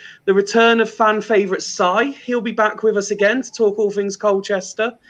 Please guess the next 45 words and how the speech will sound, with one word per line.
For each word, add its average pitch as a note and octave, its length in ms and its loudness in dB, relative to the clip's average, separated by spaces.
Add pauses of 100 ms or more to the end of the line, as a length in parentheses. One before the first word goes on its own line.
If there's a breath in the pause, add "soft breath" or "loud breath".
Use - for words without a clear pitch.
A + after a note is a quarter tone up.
(320 soft breath)
um, F#3+ 220 -2
on F#3 160 -4
Friday G#3+ 400 2
night. E3 260 2
But A3+ 200 2 (340 loud breath)
it'd G3+ 120 -8
be, A#3 380 -4 (180)
uh, A3 260 2
rude B3+ 260 -4
just C4+ 220 -8
in A#3 120 -4
case G3 420 0
anyone F#3+ 440 0
here F3 420 2 (120)
can't - 600 -4
make D#3+ 340 -6
that D#3 200 -6
particular D#3+ 400 -6
episode. D#3 560 -6 (320 soft breath)
Uh, F3+ 160 -2
so A3+ 140 -8
we'll A3+ 40 -4
start A3+ 200 -2
with G3+ 100 -2
you, G3 60 -2
Joe. G#3+ 200 2
How B3 200 2
confident A#3 600 -2
are A3 240 2
you E3+ 260 -2
that E3 220 -2
we F3+ 140 -6
can F3 340 -4 (580 soft breath)
turn G#3+ 220 4
it G3 100 4
round G3+ 400 2
and, G#3 180 4
and G#3 360 -2
again, F#3+ 400 0
get E3 160 -6
straight G3+ 240 -4
back G3+ 180 -2
to G3 80 -14
winning G#3+ 240 -4
ways? G#3+ 460 -8